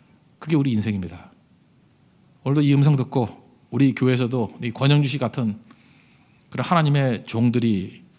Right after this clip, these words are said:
여기저기서 나오는 은혜의 백성 되기를 바랍니다. 마지막으로 금주간이 고성선교 주간입니다. 뭐 무조건 다 가야만 된다, 그 얘기가 아니고 여러분들 헌신하십시오.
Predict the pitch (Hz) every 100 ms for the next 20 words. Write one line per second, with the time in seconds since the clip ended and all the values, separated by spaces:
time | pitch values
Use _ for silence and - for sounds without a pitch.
0 | _ 95 107 113 120 104 98 98 95 -
1 | _ - - 123 131 120 107 120 113 107
2 | 104 104 95 92 92 - _ _ _ _
3 | _ - 101 135 131 135 120 - - 131
4 | 135 143 143 127 - 139 147 139 131 110
5 | 104 92 90 - - _ _ _ _ _
6 | _ _ _ _ _ _ _ _ 110 98
7 | 120 151 160 - 156 - 131 143 156 151
8 | 151 131 120 120 131 123 95 92 127 135
9 | - _ _ _ _ _ _ _ _ _
10 | _ _ - 139 170 170 151 90 - _
11 | _ _ _ - 135 151 143 190 185 -